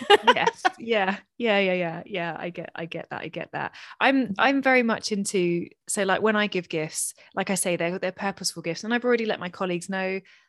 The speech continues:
Speaker 2: just be expecting oils. Okay. <laughs>
Speaker 1: Yep. I give
Speaker 2: Yes.
Speaker 1: lots and lots of oils.
Speaker 2: Yes. Your gifts this Christmas are going to be oils. And most of them are
Speaker 1: Mm-hmm.
Speaker 2: like, "Okay, cool. Awesome." <laughs> So
Speaker 1: Right.
Speaker 2: <laughs> Yes. Yeah.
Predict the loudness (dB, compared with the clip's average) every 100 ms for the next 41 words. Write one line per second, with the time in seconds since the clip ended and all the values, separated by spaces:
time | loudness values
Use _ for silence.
0 | _ _ _ -6 -4 0 -2 -2 -6 -6
1 | -6 -6 -6 -6 -8 -8 -6 -6 -8 _
2 | -2 0 -2 -8 2 4 4 0 -2 4
3 | 6 8 8 10 8 8 6 6 6 4
4 | 6 6 4 0 -10 -8 0 0 0 -8
5 | -10 -6 -4 0 0 2 -2 0 -4 0
6 | -2 0 0 0 0 -2 -2 -6 -4 -6
7 | -6 -8 -8 -12 -20 -20 -6 0 4 4
8 | 2 0 0 -2 -2 -2 -2 -2 -2 -2
9 | -2 -2 -2 -2 0 0 -2 0 -2 -2
10 | 0 2 4 2 0 -4 -14 -14 -8 -6
11 | -6 -8 -8 -8 -4 -4 -6 -12 -10 -4
12 | -2 -2